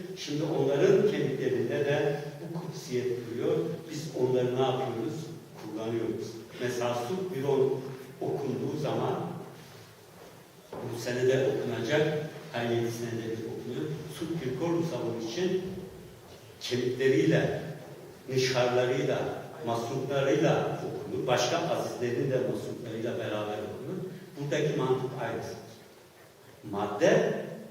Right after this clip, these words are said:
tanrısal olanı, kutsal olanı,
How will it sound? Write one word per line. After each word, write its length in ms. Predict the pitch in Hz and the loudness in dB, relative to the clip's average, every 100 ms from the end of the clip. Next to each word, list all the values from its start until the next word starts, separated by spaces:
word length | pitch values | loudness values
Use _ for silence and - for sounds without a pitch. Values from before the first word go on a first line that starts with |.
| - - - - - - - - - | -18 -20 -20 -20 -20 -20 -20 -20 -12
tanrısal 640 | 120 120 120 - 156 160 | -6 0 0 2 2 2
olanı, 280 | - - - - - - - | 2 0 -2 -6 -8 -12 -12
kutsal 320 | 151 - 196 - | -10 -4 -2 0
olanı, 300 | 110 110 | 0 -2